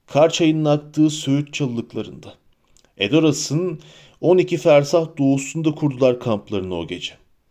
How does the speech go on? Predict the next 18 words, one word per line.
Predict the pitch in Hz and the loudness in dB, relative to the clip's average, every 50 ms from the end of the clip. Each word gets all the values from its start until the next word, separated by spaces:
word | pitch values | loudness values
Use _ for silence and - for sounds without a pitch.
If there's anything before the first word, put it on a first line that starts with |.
| _ _ _ _ | _ _ _ _
Sonra | - - - 117 120 127 127 | -14 -6 -4 -2 0 0 0
yeniden | 120 113 123 139 143 123 107 117 120 135 135 | 0 0 0 0 -2 0 2 2 2 2 0
topraktan | - 123 113 117 - 127 117 113 - - 110 104 135 - - _ _ _ _ _ | -2 -2 -2 0 0 -2 -2 -2 -2 -4 -4 -4 -4 -6 -12 _ _ _ _ _
ve, | - 180 185 - 120 | -2 -2 -2 0 0
ve | 107 107 | -2 -2
sağ | - - - - - 156 143 147 | -2 -2 -2 0 0 0 4 4
yanlarında | 156 139 156 160 147 151 151 156 151 143 143 156 143 107 | 4 6 6 4 4 4 4 4 4 4 2 2 0 0
büyük | 110 135 151 151 147 | 0 0 0 0 0
meşe | 127 127 120 - - 165 | 0 -2 -2 0 2 2
ormanlarının | 147 143 139 135 135 135 139 139 131 131 127 113 107 113 139 143 - - - - - - | 4 4 4 2 2 2 0 2 2 2 0 0 -2 -4 -6 -8 -10 -16 -20 -20 -12 0
Gondor | - 117 139 156 151 151 151 151 | 2 4 4 4 4 4 4 4
sınırındaki | 151 - 151 143 139 135 123 127 123 160 151 156 | 2 0 0 0 2 2 2 0 0 0 -4 -4
kara | - 139 131 151 160 165 160 - - - - - - _ _ _ _ _ | -2 2 2 2 2 2 -2 -6 -14 -20 -20 -20 -20 _ _ _ _ _
Hali-, | - 120 123 139 160 170 | 0 0 2 2 2 0
Ha-, | - - - 120 - - - - _ _ _ _ - - | -2 -6 -10 -12 -14 -14 -16 -20 _ _ _ _ -18 -14
Halifrien'in | - - 120 131 151 147 147 - - 156 160 160 156 151 151 151 151 151 156 156 151 151 131 - | -4 -2 0 2 2 0 0 -4 -2 0 2 2 4 4 4 4 4 2 2 2 0 -2 -2 2
gölgesinde | 120 120 120 120 113 120 127 120 - - 135 127 123 117 107 131 151 165 160 156 147 139 135 - 117 | 4 4 4 4 2 2 0 0 -2 -4 -6 -6 -6 -4 0 2 4 4 4 4 2 2 0 2 2
altındaki | 113 110 110 110 - - 123 113 113 110 - - 165 160 151 - | 4 2 2 0 -4 -8 -6 -4 -4 -6 -4 -2 0 0 0 -2